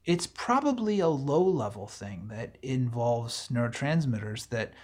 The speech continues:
for whatever reason, genetically, you have a predisposition to, uh, a mood oscillation. And that's something that might, you know, not really respond to philosophy or argument or therapy even.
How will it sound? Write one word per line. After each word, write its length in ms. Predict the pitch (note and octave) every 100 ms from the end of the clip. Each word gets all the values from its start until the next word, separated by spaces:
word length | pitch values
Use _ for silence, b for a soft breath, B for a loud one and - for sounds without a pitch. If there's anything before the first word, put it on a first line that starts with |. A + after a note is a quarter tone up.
| B
for 60 | _
whatever 340 | A#2 C3 D3
reason, 380 | C#3+ D3 D3+ C3+
genetically, 880 | B2 B2+ C#3 D#3+ E3+ C3+ B2+ B2+ C3 b b -
you 80 |
have 80 | C#3
a 60 | B2+
predisposition 1200 | - D3 C#3+ C3+ C3 B2 E3 - A#2 A2 B2+ - _ _
to, 580 | - C3 B2+ B2+ B2 F3 _ _ _ _ _ _ _ - -
uh, 200 | B2+ C3 C#3
a 40 |
mood 280 | D3 G3+ B3+
oscillation. 840 | - - - G2 G2+ - - - - b b b b b b _ -
And 160 | B2+
that's 240 | B2+ B2 -
something 380 | C#3+ C3 C3
that 120 | B2+ -
might, 340 | B2+ C3+ - _
you 140 | - B2+
know, 100 | A2+
not 240 | B2 D3
really 240 | D#3+ D3+ C#3
respond 540 | B2+ - D#3 E3 D3
to 80 | A#2
philosophy 680 | - A#2 B2 B2+ B2 A#2+ G#2+
or 160 | A2
argument 540 | B2 C3+ B2+ G#2 G2+ B2
or 80 |
therapy 580 | B2 - B3 B3 B2 G2
even. 300 | G2+ - -